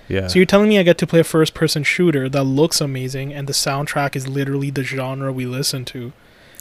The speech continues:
Speaker 1: Yeah, <laughs>
Speaker 2: the most.
Speaker 1: right, yeah.
Speaker 2: Are you kidding me? And you're some
Speaker 1: Yeah.
Speaker 2: guy literally killing demons? I'm like, "Bro,
Speaker 1: Destroying demons
Speaker 2: sign
Speaker 1: with
Speaker 2: me
Speaker 1: a
Speaker 2: up."
Speaker 1: chainsaw.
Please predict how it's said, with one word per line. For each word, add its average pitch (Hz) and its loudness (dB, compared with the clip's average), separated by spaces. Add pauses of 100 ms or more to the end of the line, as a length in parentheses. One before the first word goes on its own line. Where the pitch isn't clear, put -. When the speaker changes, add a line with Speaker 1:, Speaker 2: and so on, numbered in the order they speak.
Speaker 1:
Yeah, - 4
<laughs> 139 2
Speaker 2:
the 135 4
most. 127 -2 (380)
Speaker 1:
right, - -10 (140)
yeah. - -8 (480)
Speaker 2:
Are 165 0
you 175 -2
kidding 156 0
me? 202 -2 (200)
And 160 2
you're 156 4
some 117 4
Speaker 1:
Yeah. 107 4
Speaker 2:
guy 147 4 (520)
literally 147 4
killing 143 -2
demons? 139 -4
I'm 147 -4
like, 131 -6
"Bro, 139 0
Speaker 1:
Destroying 98 0
demons 90 -4
Speaker 2:
sign - 2
Speaker 1:
with 202 2
Speaker 2:
me 208 0
Speaker 1:
a 208 2
Speaker 2:
up." 180 2
Speaker 1:
chainsaw. 110 0